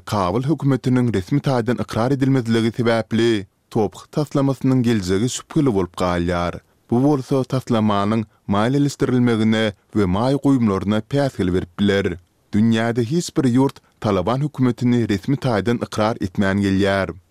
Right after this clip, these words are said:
Awgust aýynda Özbekistanyň premier ministri Abdulla Aripov Kabyla resmi tapary bilen bardy. Munyň özü Taliban üç ýyl mundan ozal häkimeti geleninden bäri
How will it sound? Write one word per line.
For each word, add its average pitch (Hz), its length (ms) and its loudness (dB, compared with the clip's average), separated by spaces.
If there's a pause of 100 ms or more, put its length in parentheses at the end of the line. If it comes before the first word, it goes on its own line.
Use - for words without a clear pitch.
(200)
Awgust 113 400 -4
aýynda 131 500 0
Özbekistanyň 98 680 -2
premier 131 360 0
ministri 123 600 0 (200)
Abdulla 101 540 -2
Aripov 120 460 0 (260)
Kabyla 98 540 0
resmi 98 300 -2
tapary 101 400 -2
bilen 98 260 0
bardy. 95 580 0 (260)
Munyň 104 280 2 (120)
özü 139 180 0
Taliban 98 600 -2 (200)
üç - 180 -6
ýyl 147 80 2
mundan 127 320 2
ozal 117 240 0
häkimeti 113 560 -2
geleninden 117 600 0
bäri 110 460 2